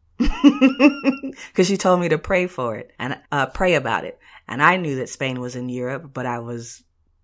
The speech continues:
making a point. And she said, "Is," uh, I asked her, I said, "Is Spain in Europe?"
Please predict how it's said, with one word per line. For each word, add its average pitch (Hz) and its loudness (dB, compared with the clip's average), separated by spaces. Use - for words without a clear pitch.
making 135 -8
a 120 -10
point. 127 -8
And 120 -12
she 139 -16
said, 131 -8
"Is," - -12
uh, 135 -8
I 117 2
asked 165 0
her, 120 -8
I 120 -8
said, 123 -12
"Is 123 -10
Spain 147 -4
in 131 -6
Europe?" 175 -4